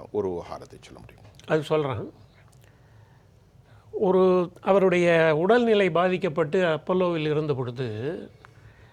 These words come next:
Speaker 2: ஒரு உலக மாநாடு ஏதோ ஒரு கண்ட்ரியில் நடக்குது. அந்த இடத்துக்கு போய் ஒரு டாக்டர், ஜப்பானிய டாக்டரை வெளியில கூப்பிட்டு, "நீங்க இந்த மாதிரி வரணும்,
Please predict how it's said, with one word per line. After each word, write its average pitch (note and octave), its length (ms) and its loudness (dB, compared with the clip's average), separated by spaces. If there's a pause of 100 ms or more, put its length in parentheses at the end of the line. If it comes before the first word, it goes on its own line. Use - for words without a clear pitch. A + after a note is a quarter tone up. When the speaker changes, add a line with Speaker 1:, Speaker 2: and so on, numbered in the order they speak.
(680)
Speaker 2:
ஒரு E3 260 0
உலக B3 360 4
மாநாடு F#3+ 520 4
ஏதோ E3+ 180 2
ஒரு F3 180 0
கண்ட்ரியில் D#3 480 -2
நடக்குது. C3 440 -6 (800)
அந்த G#3+ 440 2
இடத்துக்கு F#3+ 540 2
போய் C3+ 640 -2 (1300)
ஒரு F3 280 0
டாக்டர், F3 500 6 (120)
ஜப்பானிய G3+ 640 4
டாக்டரை D3+ 420 0
வெளியில E3 340 0
கூப்பிட்டு, B2+ 680 -4 (460)
"நீங்க E3+ 220 -2
இந்த D#3 120 0
மாதிரி D#3+ 220 0
வரணும், C3 500 -2